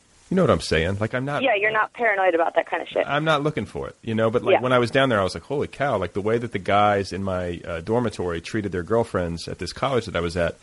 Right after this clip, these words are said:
Speaker 1: was, like, noticeably less respectful than what I was used to back home. And, like, the kind of treatment that they, um, gave their, uh, girlfriends would never have been acceptable to women in the United States.
Speaker 2: Yeah.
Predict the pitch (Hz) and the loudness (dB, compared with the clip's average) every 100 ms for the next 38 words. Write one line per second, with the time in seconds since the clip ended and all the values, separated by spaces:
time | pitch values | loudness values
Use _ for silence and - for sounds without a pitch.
0 | - - _ - 107 98 95 104 110 113 | -20 -20 _ -4 0 0 2 4 6 6
1 | 117 - 104 92 90 85 82 - 95 90 | 4 0 -4 -2 0 0 -2 -2 -2 -2
2 | 90 - 98 87 - 80 82 85 85 82 | -4 -6 -4 -4 -2 -2 -2 -2 0 0
3 | 80 80 80 - 82 76 - 95 80 78 | -2 -4 -6 -6 -4 -4 -2 -2 -2 -4
4 | 90 - 107 - 127 120 - 110 98 95 | -4 -4 -4 2 4 4 2 0 0 -2
5 | - 95 92 87 - - - _ _ - | 0 2 2 -2 -10 -20 -20 _ _ -2
6 | 95 87 82 80 - - - - 110 110 | 0 0 -2 -6 -12 -20 -4 6 8 8
7 | 92 98 92 90 - 50 50 - - - | 4 2 2 0 -2 -4 -4 -6 -8 -10
8 | - 135 147 90 82 82 - - - 101 | 0 2 4 2 2 -4 -10 -16 -4 2
9 | 90 95 98 101 104 95 82 87 85 - | 4 4 4 4 4 0 0 -4 -4 -2
10 | 85 - 78 76 80 - 85 80 78 - | -2 -2 -2 -2 -4 -2 0 0 -2 -6
11 | 90 90 85 80 76 76 73 69 - 50 | 0 2 2 0 0 0 0 -2 -4 -4
12 | - - - - - - - - - - | -4 -12 -20 -20 -20 -20 -20 -18 -18 -4
13 | 233 180 | 0 0